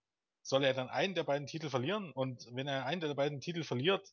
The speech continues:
müsste er nicht dann beide Titel verlieren? Also ist es nicht kontraproduktiv, einen Champion zu haben, der ein Titelmatch verloren hat? Weißt du?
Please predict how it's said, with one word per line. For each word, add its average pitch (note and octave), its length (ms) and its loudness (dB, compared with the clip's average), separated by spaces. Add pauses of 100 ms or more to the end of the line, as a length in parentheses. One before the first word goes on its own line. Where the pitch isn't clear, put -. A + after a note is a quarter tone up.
müsste D3 280 0
er C#3 80 4
nicht C3 260 -4
dann A#2 140 2
beide D#3 240 4
Titel F3 200 -6
verlieren? F3 300 2
Also B2 280 0
ist C#3 160 -6
es D3 120 -4
nicht C3+ 300 -8 (100)
kontraproduktiv, C3+ 680 -2
einen B2 80 -4
Champion C3+ 280 -2
zu B2+ 140 2
haben, B2 240 2
der A#2+ 140 0
ein A#2 100 -4
Titelmatch D#3 380 -4
verloren D3 260 0
hat? C#3+ 180 -2 (1120)
Weißt A2 220 4
du? A3 120 4